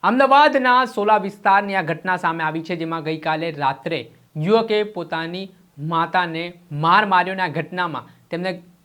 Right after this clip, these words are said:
ગંભીર ઇજાઓ પહોંચતા અમદાવાદની સોલા સિવિલ હોસ્પિટલમાં ઇજાગ્રસ્ત મહિલા છે, તેમને ખસેડવામાં આવ્યા હતા, જ્યાં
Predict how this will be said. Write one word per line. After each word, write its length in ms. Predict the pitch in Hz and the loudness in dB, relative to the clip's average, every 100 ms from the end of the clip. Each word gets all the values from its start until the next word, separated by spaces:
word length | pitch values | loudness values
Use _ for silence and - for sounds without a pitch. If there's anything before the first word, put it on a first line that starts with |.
| 156 | -12
ગંભીર 340 | 156 156 175 | -8 -4 -4
ઇજાઓ 320 | 147 143 156 | -4 -4 -6
પહોંચતા 560 | 156 143 135 _ 139 156 | -4 -10 -12 _ -4 -4
અમદાવાદની 680 | 151 143 139 139 160 151 151 | -6 -10 -8 -4 -4 -4 -10
સોલા 260 | 151 151 | -6 -4
સિવિલ 220 | 151 156 151 | -4 -6 -6
હોસ્પિટલમાં 880 | 143 139 - 180 156 147 151 120 _ _ _ - | -8 -8 -12 -10 -8 -8 -8 -10 _ _ _ -8
ઇજાગ્રસ્ત 600 | 151 202 202 185 190 143 | 2 4 4 2 -2 -4
મહિલા 360 | 156 160 170 | -6 -4 -4
છે, 120 | 160 165 | -4 -6
તેમને 200 | 160 156 | -8 -10
ખસેડવામાં 560 | 151 143 143 143 143 | -10 -8 -8 -6 -6
આવ્યા 160 | 131 139 | -4 -6
હતા, 200 | 135 139 | -8 -10
જ્યાં 240 | 139 139 | -10 -14